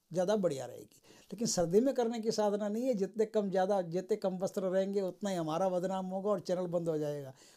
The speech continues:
उस आदमी ने सर्दी में ऐसी साधना करवा के मरवा दिया बेचारे को, तो आप गर्मी का इंतज़ार कर लेना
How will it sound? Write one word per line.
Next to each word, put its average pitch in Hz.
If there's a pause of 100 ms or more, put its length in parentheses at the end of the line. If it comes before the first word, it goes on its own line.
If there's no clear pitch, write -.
(180)
उस 208
आदमी 185
ने 240 (200)
सर्दी 180
में 214
ऐसी 202
साधना 202
करवा 190
के 185
मरवा 185
दिया 185
बेचारे 180
को, 190
तो 269
आप 254
गर्मी 202
का 214
इंतज़ार 202
कर 180
लेना 170